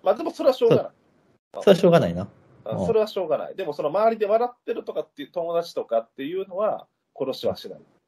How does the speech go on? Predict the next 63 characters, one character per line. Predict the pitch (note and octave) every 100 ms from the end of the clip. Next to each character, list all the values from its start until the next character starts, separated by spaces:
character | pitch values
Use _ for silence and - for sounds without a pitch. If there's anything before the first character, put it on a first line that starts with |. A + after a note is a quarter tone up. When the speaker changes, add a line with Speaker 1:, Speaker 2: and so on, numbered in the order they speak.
| _ _ _ _ _ -
Speaker 2:
あ | B2
あ。 |
Speaker 1:
っ |
て | A2
い | G2+
う |
と | F#2+
こ | - F#2+
ろ | F2
で、 | G3+ F#3+ A2+ - _ _ -
こ | D3
の | C#3
ギ | A#2+ C#3+
リ | G3
ギ | G3 G3+
リ | G3
の | F3+
ラ | E3
イ | A2+
ン | -
を | -
ね、 | D#3 _ -
Speaker 2:
う |
ん。 |
Speaker 1:
あ | F#2+
の、 | F2
観 | - D3+ C3
客 |
が、 | A#2+
Speaker 2:
ギ | A#2
リ |
ギ | A#2+ A2
リ |
や。 | G#2+ - _ _ _ _ _
Speaker 1:
あ | A2
の、 | G2+
観 | - D#3+ D3
客 | C#3+ C#3+
が | C3+
共 | D#3 D3
感 | C#3 B2+
で | B2
き | A#2+
る | A2+
か | C3+
ど | -
う |
か。 | -
あ | D3+
れ、 | D3 - _ _ _ _ _
彼 | - A3 A3+
以 |
上 | G3+
言 | E3+
っ | -
ち | -
ゃ | F#3+
う | F3+
と、 | A#3 C#3 - _
も | A2+ A2+
う |
俺 | A2+ A#2+
は、 | D3+ A#2+